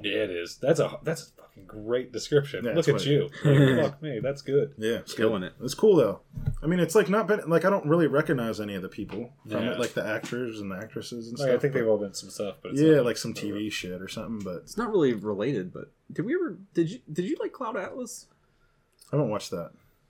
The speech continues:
Speaker 1: We're gonna say no.
Speaker 3: Didn't you?
Speaker 1: It's not a hard no,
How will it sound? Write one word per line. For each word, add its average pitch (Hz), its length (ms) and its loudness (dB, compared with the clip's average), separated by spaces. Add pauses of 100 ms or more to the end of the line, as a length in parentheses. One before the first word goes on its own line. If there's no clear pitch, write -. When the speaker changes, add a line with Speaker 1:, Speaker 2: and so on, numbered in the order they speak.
(1120)
Speaker 1:
We're 226 160 2
gonna 190 140 6
say 156 240 0
no. 135 520 -4 (320)
Speaker 3:
Didn't 202 160 0
you? 214 100 -6 (220)
Speaker 1:
It's 165 260 4
not 214 140 6
a - 40 0
hard 170 260 6
no, 92 300 -6